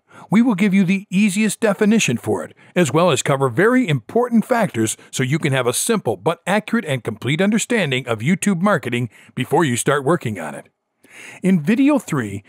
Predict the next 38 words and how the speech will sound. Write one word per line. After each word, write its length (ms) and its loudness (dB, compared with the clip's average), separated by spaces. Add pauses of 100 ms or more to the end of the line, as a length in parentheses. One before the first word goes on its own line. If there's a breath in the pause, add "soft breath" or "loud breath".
(180 loud breath)
you 160 2
will 160 2
learn 320 0
why 220 0
you 180 4
should 340 0
definitely 540 -2
use 340 2
YouTube 400 0
for 100 0
your 200 2
business 360 0
today. 480 0 (440 loud breath)
You 120 4
will 140 2
learn 180 2
about 240 0
some 160 0
of 140 0
its 100 -4
amazing 560 2
benefits, 560 -2
as 200 0
well 180 0
as 80 0
several 320 0
shocking 540 -2
facts 420 -4 (160 loud breath)
that 160 0
will 100 2
make 280 0
you 80 0
decide 400 -2
to 60 -6
start 280 -2
getting 280 0
into 260 0
it 80 0